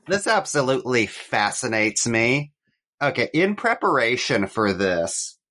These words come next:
I read the original script, like, the original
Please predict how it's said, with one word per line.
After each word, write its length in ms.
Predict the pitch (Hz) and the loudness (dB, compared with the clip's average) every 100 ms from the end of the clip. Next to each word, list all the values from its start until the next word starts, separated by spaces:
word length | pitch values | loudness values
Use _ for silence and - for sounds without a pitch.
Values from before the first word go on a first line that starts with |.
| _ _ _ _ _ _ _ _ _ - | _ _ _ _ _ _ _ _ _ -2
I 960 | 123 127 156 170 170 170 170 160 131 - _ - | 2 4 4 4 4 4 4 4 2 -2 _ -4
read 680 | 135 123 123 135 160 143 | 0 4 4 4 2 0
the 200 | 135 139 | 0 2
original 640 | 123 101 107 104 123 110 104 | 2 2 2 2 2 2 2
script, 1040 | - - - 107 98 85 - - - - _ | 2 0 0 2 2 0 -6 -8 -8 -10 _
like, 160 | 113 117 | -2 2
the 120 | 120 | 2
original 520 | 113 127 123 131 127 | 2 0 0 0 0